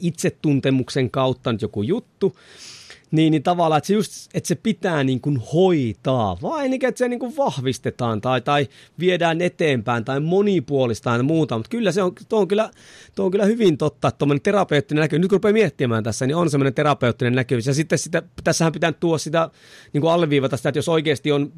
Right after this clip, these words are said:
mielen sairauksia tai muita, niin sehän nyt on aina sitten ammattilaisten, että, että eikä, sun ei missään nimessä pitäisi lukea sit mitään somea tai kuunnella meitä, vaan sit pitäisi mennä jo ihan niin kuin ammattilaisen pakeille, koska ne on sit vähän monitahoisempi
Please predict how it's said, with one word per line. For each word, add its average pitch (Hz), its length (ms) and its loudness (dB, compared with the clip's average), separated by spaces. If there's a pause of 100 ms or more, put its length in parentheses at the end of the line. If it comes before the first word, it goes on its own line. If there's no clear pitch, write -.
mielen 143 560 0
sairauksia 139 760 0
tai 127 120 0
muita, 139 300 2
niin 123 100 0
sehän 147 280 0
nyt 131 140 -4
on 139 100 0
aina 147 280 0
sitten 123 260 -4
ammattilaisten, 135 760 0
että, - 240 -10
että - 180 -12
eikä, 143 300 -4 (200)
sun 143 200 0
ei 143 80 4
missään 160 360 2
nimessä 131 220 -2
pitäisi 127 260 -2
lukea 143 240 0
sit 120 160 -8
mitään 131 240 -2
somea 147 380 0
tai 110 180 -2
kuunnella 120 360 0
meitä, 123 340 0
vaan 107 140 -2
sit 120 160 -4
pitäisi 117 260 -2
mennä 113 180 0
jo 113 60 -2
ihan 113 220 -2 (420)
niin 120 80 -6
kuin 123 100 0
ammattilaisen 120 500 -2
pakeille, 113 340 -2
koska 120 240 -6
ne 135 40 2
on 131 100 0
sit - 120 -14
vähän 131 180 2
monitahoisempi 110 580 0